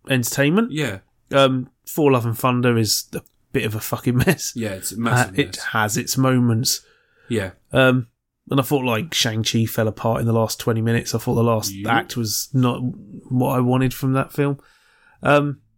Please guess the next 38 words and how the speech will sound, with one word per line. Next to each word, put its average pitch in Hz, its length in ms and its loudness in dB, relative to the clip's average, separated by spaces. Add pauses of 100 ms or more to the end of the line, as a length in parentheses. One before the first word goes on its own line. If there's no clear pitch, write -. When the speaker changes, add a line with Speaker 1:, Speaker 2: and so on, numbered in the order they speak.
(280)
Speaker 1:
but, - 120 -12
you 175 40 -4
know, 175 60 0
they've 170 160 0
all 196 120 4
had 135 200 -2
their 110 160 0
issues 143 360 -4
here - 180 -2
and 110 100 -2
there. 156 180 -4
But 143 140 -2
this 196 160 2
one 165 140 0
feels 139 260 4
like 139 80 2
the 127 80 -2
most 127 280 2
complete, 123 600 0
like, 131 400 2 (280)
there's 156 120 4
not 180 140 2
really 165 180 4
anything 151 280 2
to 135 100 0
moan 139 240 4
about. 110 320 0 (140)
Speaker 2:
No. 113 240 -2 (240)
Speaker 1:
It's 143 200 0
just - 240 0
a 156 80 4
straightforward, 135 720 2 (1000)
it's - 100 -8
just - 180 -2
a - 40 0
straightforward 131 480 2
Marvel. 139 520 2 (380)
Speaker 2:
Yeah. 151 360 -2